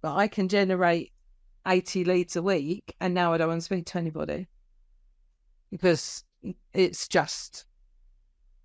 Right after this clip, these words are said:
I want to put, you know, put pins in my eyes rather than pick up the phone and have the same conversation.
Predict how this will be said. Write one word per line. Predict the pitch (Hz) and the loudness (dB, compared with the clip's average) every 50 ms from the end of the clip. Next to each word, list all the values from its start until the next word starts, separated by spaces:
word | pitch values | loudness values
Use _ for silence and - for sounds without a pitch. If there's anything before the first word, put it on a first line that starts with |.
| _ _ - | _ _ -4
I | 208 | 0
want | 190 175 165 120 | 4 4 4 2
to | - - | 0 -12
put, | - - 165 - | -10 -10 -10 -6
you | - 175 190 | -2 0 2
know, | 175 165 160 165 196 _ _ _ - - _ _ _ - | 2 2 2 0 -4 _ _ _ -20 -20 _ _ _ -6
put | 208 190 - | -6 -4 0
pins | - 202 196 190 175 | 2 2 2 2 2
in | 165 156 | 0 -2
my | 160 165 160 | 0 0 0
eyes | 151 147 151 151 156 - - _ _ _ - | 0 0 0 -2 -4 -10 -14 _ _ _ -6
rather | 190 170 160 165 156 - 156 | -2 0 0 0 0 -2 -8
than | - - 202 190 180 - _ _ _ _ _ _ _ _ _ _ _ - - | -6 -4 -4 -4 -4 -8 _ _ _ _ _ _ _ _ _ _ _ -12 -8
pick | 180 - - | -8 -4 -4
up | - - | -4 -4
the | - 160 | -4 -6
phone | - - 165 151 151 156 147 | 0 0 0 2 2 0 -2
and | 151 156 160 | -2 -2 -4
have | 160 165 - - | -4 -6 -8 -6
the | - 160 | -8 -6
same | - - 175 160 165 165 165 | -2 0 0 0 0 0 -2
conversation. | - - 170 151 151 151 160 - - 185 196 190 - - - 127 - - - | -2 -2 -2 -2 -2 -4 -6 -2 0 0 0 0 -2 -4 -6 -8 -8 -10 -14